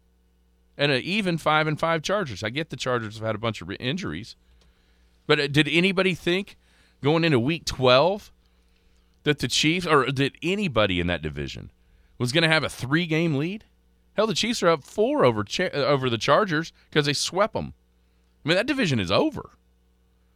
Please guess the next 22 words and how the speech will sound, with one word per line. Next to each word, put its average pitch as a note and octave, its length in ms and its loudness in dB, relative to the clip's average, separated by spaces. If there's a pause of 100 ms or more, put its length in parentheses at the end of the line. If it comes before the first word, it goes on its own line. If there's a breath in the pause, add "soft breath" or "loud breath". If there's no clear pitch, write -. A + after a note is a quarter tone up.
(200)
Nobody G#3+ 300 2
thought C#2+ 320 -4
that. - 240 -12 (280)
Thought D3 120 -2
it A2+ 40 0
was G2+ 100 -4
gonna F2 160 -2
be E2+ 180 -2
a C2 80 -8 (300)
battle A2 320 0
to C3+ 100 -4
the C3+ 220 -2
end. - 240 -8 (1200)
And B2 80 -6
then C3+ 120 2
meanwhile, C#3+ 580 2 (960)
in C3 100 0
the C#3 140 2
A D#3 160 2
F C#3 80 0
C B2+ 340 -2
East, F3+ 640 -6